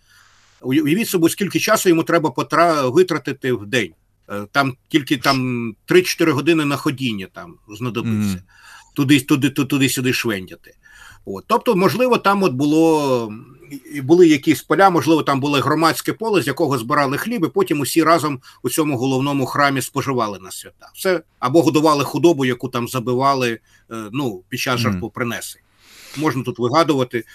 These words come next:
Speaker 1: будь-які, е, те-, теорії, але поки що, ну, таємниця цієї площі не розкрита. Ось приблизно так це, м, те, що могли побачити люди. Ну і там ще те-, у теплу пору року життя про-, пере-,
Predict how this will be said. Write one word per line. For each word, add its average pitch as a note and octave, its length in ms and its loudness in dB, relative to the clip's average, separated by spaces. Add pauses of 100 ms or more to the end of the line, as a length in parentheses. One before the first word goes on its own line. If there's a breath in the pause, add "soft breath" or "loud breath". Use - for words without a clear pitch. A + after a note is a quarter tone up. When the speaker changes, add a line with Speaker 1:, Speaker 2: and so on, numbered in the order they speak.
(180 loud breath)
Speaker 1:
будь-які, B2 480 -2 (120)
е, B2 180 -10
те-, D3+ 80 -6
теорії, G3+ 360 0
але E3 240 0 (260 loud breath)
поки A3 220 0
що, F3+ 160 2
ну, F3 120 2
таємниця D#3 500 0
цієї C#3+ 260 0
площі C#3+ 420 -4
не B2+ 360 -2
розкрита. - 520 -6 (480 soft breath)
Ось A#3 140 4
приблизно F#3+ 480 0
так G3 260 0
це, E3 340 4
м, A2 600 -8 (160)
те, F3+ 140 4
що - 180 0
могли C3+ 260 2
побачити B2+ 720 -2 (220 loud breath)
люди. G2 300 -6 (280 loud breath)
Ну G3+ 100 0
і A3 120 -2
там G#3+ 320 2
ще G3 220 2
те-, D#3+ 440 4
у D#3+ 360 6
теплу E3+ 380 2
пору E3 340 6
року G#3 440 6 (180 loud breath)
життя E3 380 2
про-, D#3+ 200 0
пере-, D3 280 -2